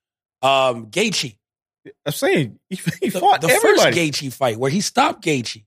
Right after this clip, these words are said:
Speaker 2: Yeah.
Speaker 1: Gaethje had him dead to rights twice. Nope.
Speaker 2: Dude, Eddie
Speaker 1: Ate it.
Speaker 2: Alvarez, you go down the list, Dustin Poirier has literally fought. Like, he's like the Frankie Edgar.
Speaker 1: But got rocked by Michael Chandler.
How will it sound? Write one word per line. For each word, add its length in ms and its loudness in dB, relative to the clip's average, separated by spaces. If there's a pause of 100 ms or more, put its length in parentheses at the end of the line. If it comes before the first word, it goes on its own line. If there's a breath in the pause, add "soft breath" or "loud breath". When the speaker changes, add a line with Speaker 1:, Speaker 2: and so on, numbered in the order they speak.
Speaker 2:
Yeah. 240 2 (120)
Speaker 1:
Gaethje 420 -2
had 280 2
him 460 0 (220)
dead 240 0
to 100 -2
rights 360 0 (240)
twice. 500 -4 (360)
Nope. 300 -4 (500)
Speaker 2:
Dude, 280 0
Eddie 160 4
Speaker 1:
Ate 60 6
it. 60 6
Speaker 2:
Alvarez, 400 2
you 80 2
go 220 4
down 160 2
the 60 0
list, 260 0
Dustin 260 0
Poirier 260 2
has 140 0
literally 520 0
fought. 400 0
Like, 140 2
he's 280 2
like 240 2
the 120 -6
Frankie 420 -4
Edgar. 200 -8
Speaker 1:
But 140 -2
got 160 2
rocked 220 0
by 80 -2
Michael 260 -2
Chandler. 340 -2